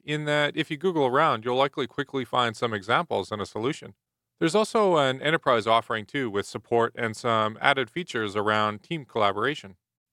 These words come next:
It probably makes sense to back up for a minute though, and give you a high-level introduction to the concept of infrastructure automation along with the problem Terraform is trying to solve. There's a pretty cool site called A W S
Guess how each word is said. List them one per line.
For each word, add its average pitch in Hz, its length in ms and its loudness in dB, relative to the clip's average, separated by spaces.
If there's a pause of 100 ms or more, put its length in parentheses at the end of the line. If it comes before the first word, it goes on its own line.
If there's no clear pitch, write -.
(160)
It - 60 -6
probably 277 240 2
makes 160 240 -2
sense 120 200 2
to 123 80 -2
back 98 240 4
up 104 140 0
for - 80 -6
a 101 60 -2
minute 92 280 -8
though, 92 400 -8
and 120 320 0
give 143 140 -2
you 135 120 2
a - 40 2
high-level 135 460 0
introduction 101 580 -4
to 110 100 -8
the 101 100 0
concept 107 640 0
of 98 280 0
infrastructure 113 560 -2
automation 95 720 -2
along 135 300 2
with 127 160 -2
the 117 160 2
problem 120 480 0
Terraform 101 460 0
is 92 80 -10
trying 90 220 -4
to 92 60 -16
solve. 127 340 0 (580)
There's 143 120 0
a 156 60 -2
pretty 220 220 0
cool 180 180 4
site 139 320 0
called 117 400 0
A 151 80 0
W 135 340 0
S 120 220 2